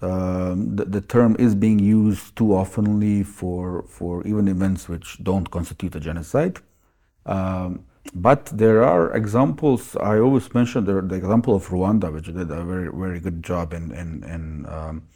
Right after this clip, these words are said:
in, in the reconciliation effort, but also in the commemoration efforts. Um, now, it's, it's a question of how, how much to commemorate and how little to commemorate, and if commemorations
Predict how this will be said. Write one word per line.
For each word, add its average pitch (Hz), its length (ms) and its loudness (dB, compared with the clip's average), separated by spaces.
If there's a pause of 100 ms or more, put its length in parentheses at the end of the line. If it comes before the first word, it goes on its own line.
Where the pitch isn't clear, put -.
(220)
in, 90 200 -4
in 90 220 -4
the 87 80 -6
reconciliation 95 800 -2
effort, 135 240 -4
but 131 140 2
also 135 260 4
in 104 140 4
the 95 80 0
commemoration 98 580 0
efforts. - 480 -14 (840)
Um, 90 540 -6 (180)
now, 107 220 0
it's, 107 160 0
it's - 160 0
a 120 60 4
question 135 460 6
of - 520 -4 (280)
how, 107 580 4
how 110 200 6
much 113 300 4
to 98 80 -2
commemorate 104 720 2
and 87 160 -8
how 90 600 -4 (260)
little 98 280 0
to - 100 -10
commemorate, 87 600 -4
and 82 180 -6
if 87 380 -8
commemorations 98 1120 0